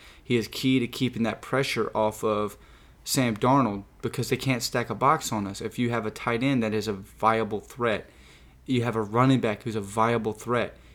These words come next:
you have receivers that are a viable threat, and a quarterback with a quick trigger. Everything that I've seen so far this season, I have preached about it all off season, that this is what we are. Um,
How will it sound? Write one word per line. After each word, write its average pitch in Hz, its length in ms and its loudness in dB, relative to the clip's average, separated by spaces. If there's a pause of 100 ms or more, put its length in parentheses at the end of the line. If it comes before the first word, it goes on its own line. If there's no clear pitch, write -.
(140)
you 120 100 -2
have 113 180 -2
receivers 120 800 -2
that 117 200 -2
are 110 140 0
a 107 60 -4
viable 113 460 2
threat, 117 360 0
and 110 120 -4
a 110 40 -2
quarterback 120 640 2
with 117 160 -4
a 104 60 -6
quick - 320 -2
trigger. 107 400 -2 (680)
Everything 170 340 8
that 160 100 6
I've 143 120 6
seen 127 480 2 (280)
so 139 320 6
far 139 200 4
this 123 160 2
season, 123 460 0 (240)
I 120 140 6
have 117 560 0
preached 147 440 2
about 151 300 6
it 151 220 2 (1300)
all 143 240 8
off 127 200 8
season, 107 460 -4 (380)
that 123 180 0
this 143 180 8
is 113 160 0
what 127 220 4
we 123 160 2
are. 104 320 2 (580)
Um, 110 500 2